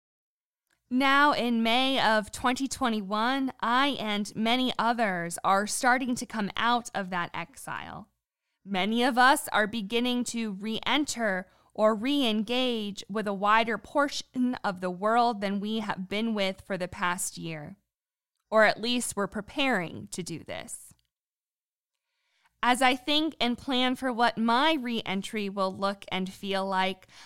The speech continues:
I am viscerally <laughs> reminded of my re-entry to the United States from Poland over a decade ago.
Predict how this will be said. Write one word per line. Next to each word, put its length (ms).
I 120
am 320
viscerally 960
<laughs> 20
reminded 920
of 180
my 220
re-entry 960
to 100
the 80
United 560
States 480
from 220
Poland 640
over 240
a 100
decade 480
ago. 520